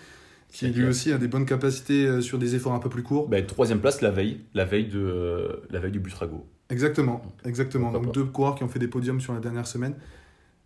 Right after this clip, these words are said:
Speaker 2: Sur le dernier week-end même. Donc ensuite, on a l'étape de l'Angliru.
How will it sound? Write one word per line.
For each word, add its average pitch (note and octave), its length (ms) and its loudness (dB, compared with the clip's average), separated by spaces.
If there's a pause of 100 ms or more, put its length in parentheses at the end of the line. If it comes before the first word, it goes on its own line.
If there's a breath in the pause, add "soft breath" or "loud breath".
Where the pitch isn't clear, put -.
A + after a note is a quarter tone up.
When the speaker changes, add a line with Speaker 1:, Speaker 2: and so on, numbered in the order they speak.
(120)
Speaker 2:
Sur - 160 -4
le F2+ 60 -2
dernier F#2 160 2
week-end F2+ 260 -2
même. E2+ 200 -6 (100)
Donc A2 140 0
ensuite, G#2+ 260 0
on A2 80 4
a G2+ 60 6
l'étape G#2+ 260 4
de A2+ 60 0
l'Angliru. A2+ 460 2